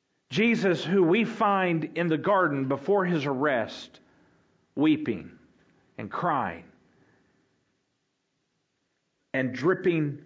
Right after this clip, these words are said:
sweat drops of blood. The stress was so great. Why do these other men seem so strong in that moment of death and Jesus seemed to be shaking in mental agony in the garden?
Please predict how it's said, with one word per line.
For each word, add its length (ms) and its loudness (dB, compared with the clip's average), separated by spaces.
sweat 560 -2
drops 560 -2
of 240 -8
blood. 360 2
The 120 0
stress 680 -4
was 200 -4
so 200 -4
great. 580 -6
Why 380 4
do 160 4
these 240 4
other 220 4
men 320 4
seem 580 2
so 360 4
strong 640 4
in 240 2
that 220 2
moment 400 4
of 160 0
death 360 4
and 280 2
Jesus 720 4
seemed 400 2
to 80 4
be 200 4
shaking 640 2
in 220 4
mental 400 4
agony 580 4
in 80 2
the 80 2
garden? 580 2